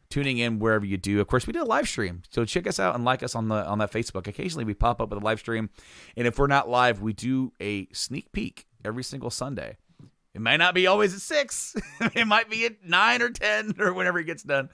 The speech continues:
But we always try to put the episode up early there for all of our Facebook fans, uh, to get the episode and watch along, 'cause the, 'cause we do a video version that's up on YouTube as well. Uh, and that it goes live there, but we're on podcast services all around the world.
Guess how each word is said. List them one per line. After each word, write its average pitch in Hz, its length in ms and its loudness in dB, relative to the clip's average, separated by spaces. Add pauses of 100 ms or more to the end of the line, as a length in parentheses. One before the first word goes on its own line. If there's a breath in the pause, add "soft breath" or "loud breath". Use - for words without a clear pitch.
(400 loud breath)
But 135 100 6
we 143 140 8
always 143 280 6
try 143 120 4
to 135 60 0
put 127 140 -4
the 127 100 -2
episode 120 280 -2
up 120 140 0
early 113 180 2
there 107 160 0
for 107 140 -2
all 120 120 6
of 113 80 4
our 110 80 6
Facebook 104 400 -4
fans, 98 380 -4 (340 loud breath)
uh, 104 240 4
to 110 100 -4
get 151 120 -2
the 175 120 2
episode 170 280 0
and 127 80 2
watch 139 200 2
along, 139 300 0
'cause 98 220 -4
the, 101 300 0 (260)
'cause 98 140 -6
we 104 80 -4
do 104 80 2
a 98 40 4
video 117 260 2
version 113 280 0
that's 101 160 -4
up 113 180 -4
on 104 140 0
YouTube 127 480 0
as 104 160 -2
well. 120 520 4 (380 loud breath)
Uh, 98 500 6 (340)
and 98 180 -2
that 98 140 0 (100)
it 104 60 -2
goes 101 220 2
live 104 220 4
there, 104 140 2
but 101 140 -2
we're 117 100 -2
on 113 120 0
podcast 104 400 2
services 92 400 -4
all 104 240 0
around 92 320 0
the 90 60 -2
world. 87 480 0